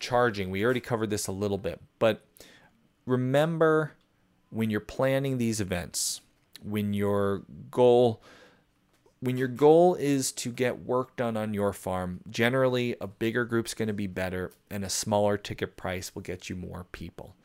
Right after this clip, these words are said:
If the goal is to turn something on your farm into a more profitable enterprise through teaching and education, if it's highly specific, highly,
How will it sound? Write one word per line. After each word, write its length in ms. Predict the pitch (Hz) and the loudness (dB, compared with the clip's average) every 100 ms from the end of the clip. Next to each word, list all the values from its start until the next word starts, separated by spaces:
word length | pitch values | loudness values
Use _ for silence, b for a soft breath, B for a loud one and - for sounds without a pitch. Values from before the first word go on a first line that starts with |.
| B B B B B _ | B B B B B _
If 240 | 120 - | -2 0
the 100 | 113 | -6
goal 400 | 107 123 135 139 | 2 6 8 6
is 200 | 127 - | 2 -4
to 500 | - 113 104 104 104 - _ - - _ _ _ _ _ | -6 -4 -2 -2 -6 -10 _ -20 -20 _ _ _ _ _
turn 640 | - - 123 123 123 123 - _ _ _ | -12 -6 -4 -2 -4 -6 -14 _ _ _
something 540 | - - 117 113 117 92 | -8 -4 -4 -4 -6 -6
on 160 | 101 | -4
your 80 | 101 | -6
farm 360 | 98 104 101 98 | -4 -2 -2 -2
into 260 | 95 - 95 | -6 -8 -6
a 20 | |
more 260 | 92 98 | -4 -6
profitable 680 | 92 - 151 165 139 113 113 | -8 -2 0 0 -2 0 0
enterprise 760 | 147 170 131 - 95 92 98 - | 0 0 -2 -2 -2 -2 -4 -8
through 280 | - 104 92 | -8 -8 -8
teaching 440 | - - 131 117 110 | -10 -6 -6 -4 -4
and 100 | 101 | -4
education, 720 | 95 104 - 147 - 180 202 B B B B | -6 -8 -4 -4 -2 -6 -6 B B B B
if 140 | - 104 | -8 -4
it's 180 | 101 - | -4 -6
highly 380 | - - 113 107 | -10 -2 0 0
specific, 760 | 101 - 120 - 143 135 131 - | -4 -6 -4 -2 -2 -2 -4 -4
highly, 600 | 110 110 110 107 101 | -4 0 0 -2 -6